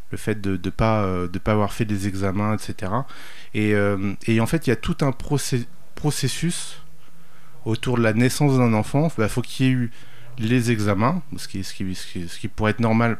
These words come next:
pour, euh, pour la santé de, de l'enfant, mais au terme, en, en, au point de vue de la loi, c'est une obligation. Et donc, du coup, euh, il y a eu un signalement au procureur parce que c'était pas, euh, la, la, la fille s'était pas, euh, euh, soustraite à ses, ses obligations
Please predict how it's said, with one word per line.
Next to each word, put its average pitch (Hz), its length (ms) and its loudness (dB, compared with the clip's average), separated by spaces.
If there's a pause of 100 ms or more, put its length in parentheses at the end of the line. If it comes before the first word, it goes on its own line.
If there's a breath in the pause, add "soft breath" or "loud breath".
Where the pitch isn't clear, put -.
pour, 117 280 2
euh, 101 140 2 (800 loud breath)
pour 107 160 6
la 113 120 6
santé 123 420 4
de, 107 220 6
de 101 100 2
l'enfant, 110 360 4
mais 120 220 4 (340 loud breath)
au 120 100 4
terme, 147 260 2
en, 113 260 4
en, 104 180 0 (140)
au 117 80 2
point 131 180 2
de 123 80 4
vue 139 100 4
de 127 120 0
la 113 100 4
loi, 113 340 2 (280 soft breath)
c'est 117 440 2
une 117 160 4
obligation. 113 520 2 (1080 soft breath)
Et 107 120 0
donc, 120 200 4
du 120 140 0
coup, 156 300 4
euh, 113 420 4 (460 loud breath)
il 113 60 4
y - 20 6
a 113 40 6
eu 117 60 6
un 120 60 6
signalement 143 460 4
au - 20 2
procureur 117 480 0
parce - 160 -2
que 117 80 2
c'était 104 320 -2
pas, 123 240 0
euh, 107 200 0 (280)
la, 95 240 -4
la, 92 180 -2
la 92 80 -4
fille - 180 -2
s'était 107 280 -2
pas, 123 260 2
euh, 107 200 4 (500 loud breath)
euh, 101 80 -2
soustraite - 520 0
à 123 60 4
ses, 107 160 0
ses 110 320 0
obligations 107 640 0